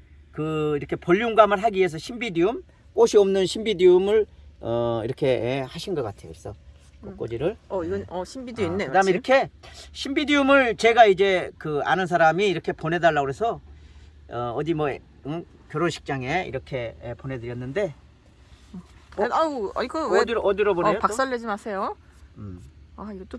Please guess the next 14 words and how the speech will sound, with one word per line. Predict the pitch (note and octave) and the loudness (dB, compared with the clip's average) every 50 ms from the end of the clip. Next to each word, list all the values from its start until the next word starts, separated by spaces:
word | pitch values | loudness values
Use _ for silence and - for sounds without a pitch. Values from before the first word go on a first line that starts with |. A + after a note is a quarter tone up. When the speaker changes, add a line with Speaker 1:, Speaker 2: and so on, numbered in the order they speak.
| - - | -16 -16
Speaker 2:
살렘 | - - C4 C4+ D#4 C4 | -14 -10 -6 -6 -6 -6
Speaker 1:
아. | |
Speaker 2:
비싸요, | - - - - A#3 C#4 D#4+ D#4+ B3 F#3 D#3+ D#3 F#3+ | -6 -10 -8 -4 -4 -4 -2 -4 -6 -8 -10 -12 -12
이거. | G3 E3 - - - - - | -14 -16 -18 -20 -20 -20 -18
Speaker 1:
아, | - - A2 B2 D3 D#3+ F3 G3+ G3+ | -12 -6 -2 2 4 6 8 8 6
이것도 | F#3+ G3+ G#3 C4+ C4 - - C4+ C#4 D4 C4 F#3 C#3 A#2 - - - - - | 6 8 6 6 6 8 8 8 10 10 8 6 2 -2 -8 -16 -20 -20 -16
Speaker 2:
어, | - D3+ D3 | -16 -12 -8
Speaker 1:
이분이, | E3+ G3+ C#4+ D4+ C#4 | -6 -2 0 2 4
Speaker 2:
성전에. | C#4 C#4 D4 D4 B3 G3+ A#3 - | 4 6 4 4 2 0 -2 -4
Speaker 1:
이분이 | F3+ G#3+ A3+ C4+ C#4 C4+ C4+ B3 | -6 -4 -4 -2 -2 -2 -2 -2
성전에 | - B3+ D4 D4+ D4 C#4+ C4 C#4 C4+ C4 B3+ B3 C4+ C#4+ D4 C#4+ | 2 2 2 2 2 0 2 4 6 6 6 6 4 2 2 0
작년에 | - - E3+ E3+ G3+ A3+ B3 B3+ A#3+ A#3 | -4 -4 -4 -2 2 2 4 6 6 4
했었던 | A#3 - C4 - - A#3 A3+ G#3 | 4 2 0 2 2 0 2 4
거를 | A#3 B3 C#4+ C#4+ A#3+ D#3+ B2+ B2 | 4 6 6 6 6 4 0 -6